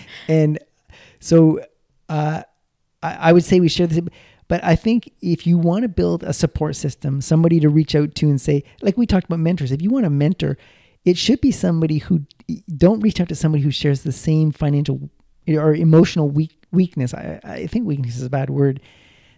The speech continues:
The, the emotion that you're most susceptible to in your financial decision making.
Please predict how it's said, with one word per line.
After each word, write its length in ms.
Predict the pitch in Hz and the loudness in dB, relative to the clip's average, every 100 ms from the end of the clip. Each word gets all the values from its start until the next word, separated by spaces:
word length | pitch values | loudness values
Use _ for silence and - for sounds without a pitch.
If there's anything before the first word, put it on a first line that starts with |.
| - | 2
The, 140 | 160 | 2
the 400 | 160 160 165 160 - - | 4 4 4 2 -2 0
emotion 480 | 160 160 190 - 170 | 4 8 8 6 0
that 100 | 156 | 2
you're 140 | 156 | 2
most 160 | 156 151 | 2 0
susceptible 480 | 135 185 208 - 147 | -2 -2 -2 -2 -4
to 240 | - 151 | 0 2
in 100 | 143 | 0
your 80 | 139 | -2
financial 360 | 147 139 135 | -2 -2 -4
decision 400 | 139 123 147 139 | -8 -6 -4 -4
making. 420 | 135 127 - 131 | -6 -8 -10 -14